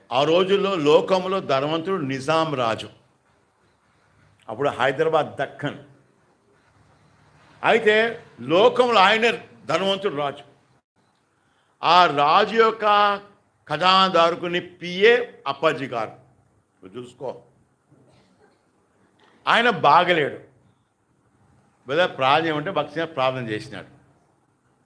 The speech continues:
అది ఎక్కడుందంటే, ఇది హెబ్రోన్, ఇది ఏలీం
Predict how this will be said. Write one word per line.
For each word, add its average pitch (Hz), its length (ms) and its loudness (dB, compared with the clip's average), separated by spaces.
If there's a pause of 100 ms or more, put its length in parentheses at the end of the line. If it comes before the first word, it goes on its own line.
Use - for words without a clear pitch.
(720)
అది 113 120 -4
ఎక్కడుందంటే, 147 840 -2 (1200)
ఇది 165 200 0
హెబ్రోన్, 139 600 -2 (1700)
ఇది 220 400 -4
ఏలీం 165 600 0